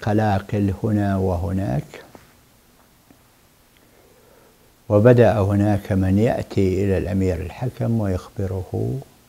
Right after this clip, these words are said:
بأن هناك تحريضا واسعاً في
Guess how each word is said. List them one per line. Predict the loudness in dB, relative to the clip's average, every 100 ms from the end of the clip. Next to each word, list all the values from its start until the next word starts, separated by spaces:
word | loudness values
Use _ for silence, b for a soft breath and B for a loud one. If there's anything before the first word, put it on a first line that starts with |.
| _ _ b b b _ _
بأن | -4 0 2
هناك | 0 -2 -2 -2 -4 -8 -8
تحريضا | -8 -6 -6 -4 -6 -8 -6 -6 -6 -8 -16 _ _ _ _ _ _ _ -6
واسعاً | -2 0 -2 -4 -8 -6 -8 -8 -14 _ _ _ _ _ b b b b b _ -2
في | 0 0 -2